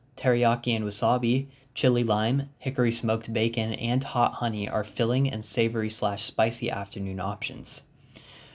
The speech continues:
For the evening, consumers can satisfy their cravings for sweet, comforting dessert profiles with salted dark chocolate, sweet maple, and cinnamon churro options.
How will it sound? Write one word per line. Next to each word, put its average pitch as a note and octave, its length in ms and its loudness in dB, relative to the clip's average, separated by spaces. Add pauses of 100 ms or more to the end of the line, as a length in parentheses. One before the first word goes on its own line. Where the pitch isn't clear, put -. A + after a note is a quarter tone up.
(120)
For C3 120 0
the A2 220 0
evening, B2+ 560 2
consumers A2+ 460 -2
can A#2+ 100 -8
satisfy A2 600 2
their G#2 120 -2
cravings G2+ 400 -4
for G2+ 140 -6
sweet, - 420 -2 (220)
comforting A2 420 -2
dessert G2+ 280 -4
profiles G#2 680 -2
with G#2+ 80 -2
salted G#2+ 360 0
dark G2 260 -4
chocolate, A2 520 -2 (280)
sweet A2+ 260 -2
maple, B2 460 0
and G#2+ 160 -6
cinnamon G#2+ 340 0
churro F#2+ 400 -6
options. - 520 -10